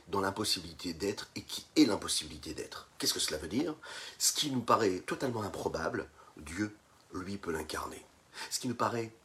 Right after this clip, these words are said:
impossible, Dieu peut l'incarner. Il est dans les limites sans être limité.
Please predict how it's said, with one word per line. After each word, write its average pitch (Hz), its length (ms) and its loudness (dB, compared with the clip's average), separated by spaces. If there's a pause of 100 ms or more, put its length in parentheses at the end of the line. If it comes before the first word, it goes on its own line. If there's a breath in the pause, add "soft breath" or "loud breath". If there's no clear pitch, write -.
impossible, 123 560 2 (320)
Dieu - 280 -4 (180)
peut 95 120 0
l'incarner. - 500 -6 (640 loud breath)
Il 135 320 10
est 123 360 8 (160)
dans 123 120 8
les 110 100 4
limites 110 440 2 (100)
sans 98 340 6
être 90 180 -4
limité. 69 460 -12